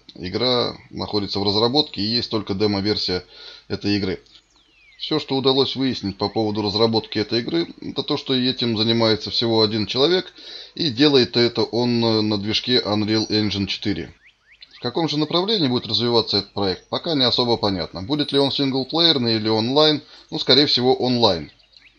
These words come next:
Трудится же человек уже пять лет над этой игрой. Первое упоминание есть двадцатого марта пятнадцатого года,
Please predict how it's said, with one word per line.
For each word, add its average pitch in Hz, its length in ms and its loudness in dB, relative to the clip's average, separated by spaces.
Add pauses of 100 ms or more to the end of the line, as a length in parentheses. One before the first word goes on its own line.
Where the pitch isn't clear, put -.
(480)
Трудится 156 380 -6
же 113 100 -4
человек 123 460 -2
уже 113 180 -2
пять - 340 -4
лет 107 260 -2
над 90 100 -6
этой 95 240 -4
игрой. 87 240 -6
Первое 131 320 -2
упоминание 113 840 -2
есть 104 440 -8 (120)
двадцатого 98 680 -2
марта 117 640 0
пятнадцатого 98 600 -6
года, 85 320 -6